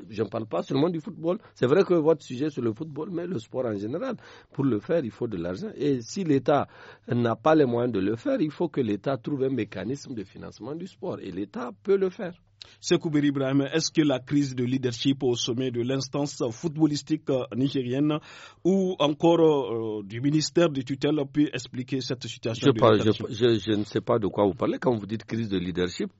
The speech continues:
Speaker 1: Et je ne sais pas.
Speaker 2: Au niveau de, au niveau de la, de la, de la Ligue régionale de Niamey,
Speaker 1: Une
Speaker 2: euh,
Speaker 1: ligue,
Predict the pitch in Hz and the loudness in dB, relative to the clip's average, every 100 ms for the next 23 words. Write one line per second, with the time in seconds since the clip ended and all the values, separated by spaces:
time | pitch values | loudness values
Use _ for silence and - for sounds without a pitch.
0 | - - _ 117 117 _ _ _ _ _ | -20 -20 _ -8 -8 _ _ _ _ _
1 | - 117 113 131 - 160 156 180 175 170 | -8 -4 -2 -2 2 4 8 10 10 10
2 | 151 165 160 170 151 143 139 135 131 147 | 10 10 10 10 10 10 8 4 4 2
3 | 143 139 165 143 151 151 160 151 147 139 | 2 0 -2 2 4 4 2 4 4 4
4 | 143 139 135 135 135 160 170 156 135 | 2 2 2 4 4 6 8 6 4